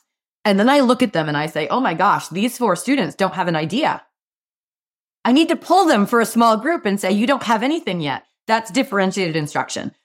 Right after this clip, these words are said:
So I'm being very responsive to students. And Carol Tomlinson, the mother of differentiated instruction, always says flexible grouping and regrouping.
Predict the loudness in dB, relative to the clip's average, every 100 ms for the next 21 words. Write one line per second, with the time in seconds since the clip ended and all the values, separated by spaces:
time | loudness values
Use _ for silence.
0 | _ -2 0 2 2 2 2 0 -2 -4
1 | -6 -6 -2 -2 -2 -2 -2 -2 -4 -4
2 | -4 -6 -6 -4 -4 -4 -4 -2 -4 -4
3 | -2 -2 0 0 0 -2 -6 -4 -4 -2
4 | 2 2 4 2 0 -2 -4 -4 -4 -4
5 | -6 -6 -6 -6 -8 -6 -6 -8 _ _
6 | -2 2 4 2 2 -2 0 -2 -2 -4
7 | -4 -6 -6 -6 -4 -4 -4 -4 -6 -8
8 | -10